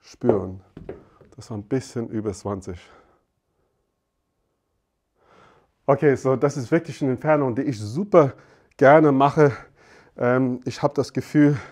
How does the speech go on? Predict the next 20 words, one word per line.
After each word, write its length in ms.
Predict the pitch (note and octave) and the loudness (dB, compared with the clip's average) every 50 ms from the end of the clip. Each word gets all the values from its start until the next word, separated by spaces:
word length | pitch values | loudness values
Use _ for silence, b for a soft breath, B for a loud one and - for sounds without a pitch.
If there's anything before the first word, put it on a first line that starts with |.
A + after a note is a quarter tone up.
| B B - | B B -12
dass 160 | - A#3+ - | -12 -12 -10
ich 340 | C3+ A2 G2+ A2+ G#2 A2 A2+ | -10 -12 -12 -14 -14 -6 0
wirklich 380 | B2+ D3 D3+ D3 C3 A#2 - | 0 0 0 0 -6 -16 -10
gute 220 | - D3 D#3 D3 D#3 | -4 -2 0 0 0
Chancen 580 | D3+ - D3+ C#3 C#3+ C#3 C#3 - C3+ B2+ A#2+ b b b b b b b b | -2 0 0 0 0 0 -2 -4 -8 -8 -8 b b b b b b b b
habe, 420 | - C#3 C#3 C#3 C3 C3+ C3 A#2+ b b b b - | 2 6 6 6 6 4 0 -2 b b b b -4
diese 280 | - C#3 C#3+ A#2+ C#3+ C3+ | 0 0 0 2 2 0
Entfernung 540 | A#2+ A2+ - C3 A#2 A2+ A#2 A#2 G#2+ G#2 b b b b b b b | 0 0 -2 -2 -2 -2 -2 -4 -6 -8 b b b b b b b
zu 160 | - - C3 | -6 -4 -4
schaffen. 500 | - - D3 C3+ C3 - - F2 E2 F2 _ b b b b b b b b b b b b b - | -2 2 0 0 0 -2 -14 -16 -16 -18 _ b b b b b b b b b b b b b -2
Ich 180 | D3+ D3+ - | -2 -2 2
werde 220 | D#3 D3+ D3 D3 C#3+ | 4 4 4 4 4
jetzt 360 | C3 A#2+ C3+ C3+ - - - | 2 2 0 0 -2 -4 -8
die 120 | B2 A#2 | -8 -6
dreißig 500 | - G2+ A2 A2 C3 C#3 - E3 - - - C3 - | -4 -2 0 0 0 0 -2 -6 -10 -10 -14 -14 -8
Meter, 480 | - C#3+ C#3+ D3+ D3+ D3 - D#3+ D3 C#3+ B2+ B B B B B B B _ _ _ _ _ _ _ _ _ _ _ _ _ _ | -4 0 0 0 0 0 0 0 0 0 -4 B B B B B B B _ _ _ _ _ _ _ _ _ _ _ _ _ _
äh, 140 | - B2 B2+ | -6 -4 -4
versuchen 500 | B2+ - - C#3 A#2+ D3+ D3+ - - C#3+ | -2 0 -2 0 0 0 -2 -2 -2 -4
zu 140 | - - C#3+ | -2 -4 -4
schaffen. 460 | C3+ - C#3 C#3 C#3 - F#3+ A#3+ B3+ | -2 0 0 0 0 -2 -8 -8 -8